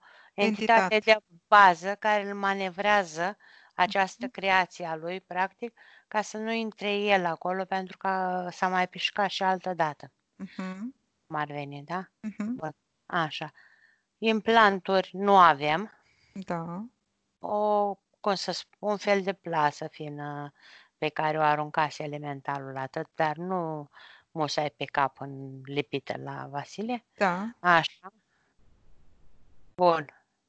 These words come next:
Speaker 1: Toate să fie arse pe loc, inclusiv elementalul care nu are viață, da?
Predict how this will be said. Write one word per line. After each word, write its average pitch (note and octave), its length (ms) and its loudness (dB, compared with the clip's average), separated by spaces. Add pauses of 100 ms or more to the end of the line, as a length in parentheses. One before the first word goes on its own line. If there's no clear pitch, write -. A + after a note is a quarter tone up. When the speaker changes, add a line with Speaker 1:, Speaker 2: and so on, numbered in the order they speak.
Speaker 1:
Toate G#3 340 4
să - 180 -10
fie F3+ 200 2
arse E3+ 300 4
pe F3 160 -6
loc, G3+ 300 -4
inclusiv G3+ 460 -8
elementalul F#3+ 720 -2
care F#3+ 280 -4
nu G3 140 -2
are F#3+ 220 2
viață, D3 420 -8
da? F#3+ 260 -2